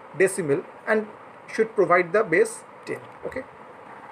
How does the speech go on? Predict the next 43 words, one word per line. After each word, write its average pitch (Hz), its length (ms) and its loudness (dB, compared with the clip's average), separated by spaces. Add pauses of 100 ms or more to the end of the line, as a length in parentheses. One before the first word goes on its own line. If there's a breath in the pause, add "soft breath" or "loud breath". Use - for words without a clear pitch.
(300)
now 240 300 8
we 254 100 6
are 233 80 6
converting 208 840 4
decimal 262 400 4
to 285 100 4
binary, 214 460 6 (680)
where 247 460 6 (500)
the 196 100 4
both 262 340 4
number 254 300 6
is 233 120 2
present, 156 440 4
means 220 240 2
the 196 80 0
pure 233 240 4
number 247 260 6
is 240 100 4
also 247 260 6
there 269 300 2 (320)
and 220 120 2
the 233 40 4
fraction 214 320 4
number 196 220 4
is 180 120 2
there, 143 140 4
means 247 240 4
the 226 100 6
number 214 260 4
is 247 180 -2
twelve 277 320 0
point 240 400 2 (240)
two 285 140 2
five 131 320 2 (480)
in 196 260 0 (140)
decimal, 220 420 4 (260)
and 247 360 6
we 196 200 0
want 233 460 4 (280)
to 208 60 0
convert 196 460 6
it 269 100 2
into 254 320 -2